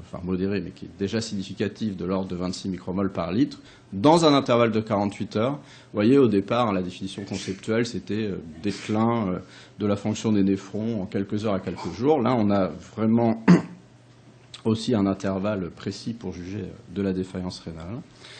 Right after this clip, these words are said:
On peut définir aussi l'insuffisance rénale comme une augmentation de plus de cinquante pour cent de la créatinine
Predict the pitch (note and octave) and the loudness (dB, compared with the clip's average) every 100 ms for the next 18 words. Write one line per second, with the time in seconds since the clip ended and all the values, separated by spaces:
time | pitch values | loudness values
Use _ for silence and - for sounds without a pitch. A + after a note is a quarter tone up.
0 | - - - - - - - A#2 A2 C3+ | -18 -20 -18 -14 -12 -12 -4 -2 0 0
1 | C3 C3+ A#2+ - A#2 A#2+ A#2 A#2+ A#2+ A#2 | 0 2 0 2 -2 0 -4 2 2 4
2 | B2+ B2+ C3 C#3 C#3 C3+ - C3+ B2+ - | 4 6 6 6 4 0 2 0 -2 -4
3 | - - - A2 C3+ - B2 A#2+ A#2 A#2 | -18 -12 -2 -2 -2 -2 -2 0 -2 -2
4 | A2+ B2 A#2 G2 - G2 F#2+ - G#2+ G#2+ | -2 0 0 0 -2 -6 -4 -2 2 2